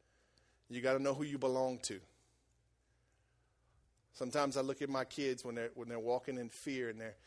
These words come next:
struggling with something, and I say, "Who are you?" "Hmm?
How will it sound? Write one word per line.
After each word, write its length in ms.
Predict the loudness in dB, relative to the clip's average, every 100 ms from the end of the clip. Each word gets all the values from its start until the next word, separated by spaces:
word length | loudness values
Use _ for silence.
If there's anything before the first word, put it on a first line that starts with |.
| -16
struggling 540 | -6 -2 2 2 2 -2
with 140 | -2
something, 320 | 0 -2 -2
and 80 | -4
I 80 | -2
say, 260 | 0 0 -2 -14 -20 _
"Who 260 | -6 -2 0
are 160 | -2
you?" 220 | -4 -10 -16 _ _ _ _ _ _ _ _ _ _ _ _ _ _
"Hmm? 100 | -16